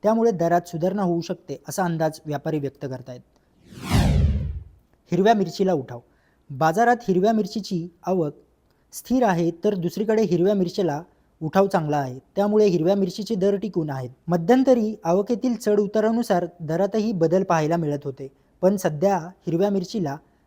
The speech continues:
प्रति क्विंटल सरासरी तीन हजार ते तीन हजार पाचशे रुपयांच्या दरम्यान भाव मिळत आहे. हिरव्या मिरचीची आवक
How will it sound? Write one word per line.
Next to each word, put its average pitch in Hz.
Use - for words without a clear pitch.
प्रति 185
क्विंटल 226
सरासरी 202
तीन 240
हजार 190
ते 208
तीन 214
हजार 190
पाचशे 190
रुपयांच्या 196
दरम्यान 156
भाव 151
मिळत 147
आहे. 127
हिरव्या 202
मिरचीची 190
आवक 143